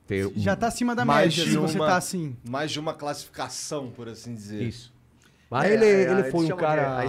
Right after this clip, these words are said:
Speaker 4: a, a extensão vocal, né? Eles chamam de extensão vocal,
Speaker 3: Extensão
Speaker 4: né?
Speaker 3: vocal.
Speaker 4: É
Speaker 1: Isso.
Speaker 4: muito grande, né?
Speaker 1: Mas claro, e nesse tipo de música você não usa. Pelo menos uma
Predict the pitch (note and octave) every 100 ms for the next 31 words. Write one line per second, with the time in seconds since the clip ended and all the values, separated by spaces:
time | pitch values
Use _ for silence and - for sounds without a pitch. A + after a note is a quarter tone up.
0 | A2+ C3+ - F3+ D#3+ - E3 D#3+ D3 C3
1 | A2 G2 A2 G#2 - A#2 A2 - G#2+ -
2 | G#2+ G#2 B2 G2 G2 C#3+ C3+ - A#2 G#2
3 | E2+ - B2+ G#2+ G2 G#2 F#2+ F#2 F#2+ F2
4 | F#2+ _ _ - - C3 A2 F#2 - -
5 | A#2 - - - D#3+ C#3+ A#2 B2+ D3 A2
6 | G2 A2 B2+ B2 D3 A#2+ F2 E2+ - _
7 | _ _ _ _ _ _ _ _ - C3
8 | B2+ C#3 E3 C3+ F3 G3 G3 -